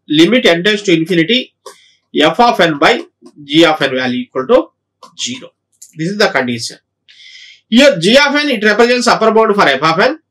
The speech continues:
that is not, uh, asymptotically tight. Now here, for example, we'll take f of n value is some three n plus two. Limit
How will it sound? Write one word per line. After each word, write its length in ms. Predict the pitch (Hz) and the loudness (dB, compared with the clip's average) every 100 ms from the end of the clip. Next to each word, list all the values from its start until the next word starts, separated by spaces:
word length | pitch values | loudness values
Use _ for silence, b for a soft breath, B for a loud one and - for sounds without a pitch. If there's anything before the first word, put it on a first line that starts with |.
| _ | _
that 160 | 151 151 | -6 0
is 120 | 165 | 2
not, 340 | 160 175 208 165 | 2 0 0 -2
uh, 300 | 143 131 135 _ _ _ - | -2 -4 -8 _ _ _ -4
asymptotically 880 | 143 143 226 208 185 170 151 151 - | -2 2 2 4 2 2 -2 -2 -4
tight. 300 | 123 123 _ - - _ _ _ _ _ _ - | -6 -6 _ -20 -20 _ _ _ _ _ _ -2
Now 280 | 156 165 | 0 2
here, 260 | 156 160 151 | 0 0 0
for 160 | 160 156 | 0 -2
example, 400 | 123 147 151 143 | -2 -2 -2 0
we'll 160 | 135 | 0
take 220 | 147 147 | 0 -2
f 180 | 269 254 | -4 -2
of 180 | 156 151 | -2 -2
n 60 | 139 | -4
value 320 | 135 131 135 | -2 -4 -4
is 120 | 135 | -6
some 320 | 139 131 135 _ B B B _ | -2 -4 -6 _ B B B _
three 240 | 151 143 139 | -2 0 0
n 120 | 131 | -2
plus 280 | 131 123 - | -6 -8 -6
two. 200 | 135 - _ _ _ _ _ _ _ _ 320 _ _ _ _ _ _ _ _ _ b b b b - | -8 -8 _ _ _ _ _ _ _ _ -20 _ _ _ _ _ _ _ _ _ b b b b -2
Limit 640 | 151 208 226 240 - - | 4 4 2 -2 -6 -8